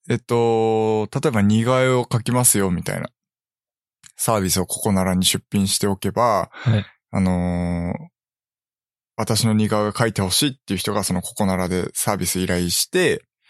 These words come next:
Speaker 1: で、した-、多分だけど自分の顔写真かなんかをこう、その人に送るんですよね。で、そこでこう、似顔絵を描いてもらって、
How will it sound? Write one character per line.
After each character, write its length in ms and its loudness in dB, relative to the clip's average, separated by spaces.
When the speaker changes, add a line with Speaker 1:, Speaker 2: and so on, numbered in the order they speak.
Speaker 1:
で、 420 -2
し 220 -6
た-、 140 2
多 100 -2
分 100 0
だ 80 0
け 80 -4
ど 40 -4
自 160 -2
分 100 2
の 80 0
顔 220 0
写 100 -2
真 220 -2
か 120 -4
な 100 -2
ん 40 -8
か 140 -4
を 100 -4
こ 380 -6
う、 20 -16
そ 140 -4
の 60 0
人 140 -6
に 100 -2
送 240 -6
る 80 -2
ん 20 -2
で 60 -6
す 80 -6
よ 80 -4
ね。 180 -2
で、 320 2
そ 140 0
こ 140 -2
で 100 0
こ 480 0
う、 80 -4
似 160 0
顔 220 2
絵 60 0
を 100 -2
描 180 -2
い 80 -2
て 120 -6
も 140 0
ら 100 -2
っ 80 -20
て、 280 0